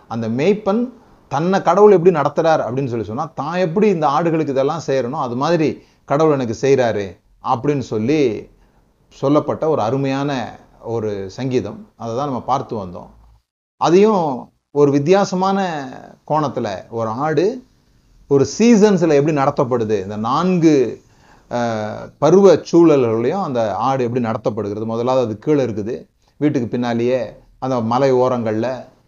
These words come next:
அது வளர்க்கப்படுது. அப்ப அதுக்கு புல்லு தர்றாரு, அதை படுக்க பண்ணுகிறார், அதற்கு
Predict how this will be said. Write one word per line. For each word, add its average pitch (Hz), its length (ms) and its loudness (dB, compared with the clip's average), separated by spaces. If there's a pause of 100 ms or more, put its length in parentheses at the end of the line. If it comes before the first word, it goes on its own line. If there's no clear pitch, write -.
(120)
அது 127 340 -2
வளர்க்கப்படுது. 123 680 -2 (500)
அப்ப 123 220 0
அதுக்கு 117 500 0
புல்லு 139 200 2
தர்றாரு, 113 300 -2
அதை 131 200 -2
படுக்க 135 300 0
பண்ணுகிறார், 117 500 -4
அதற்கு 117 600 -4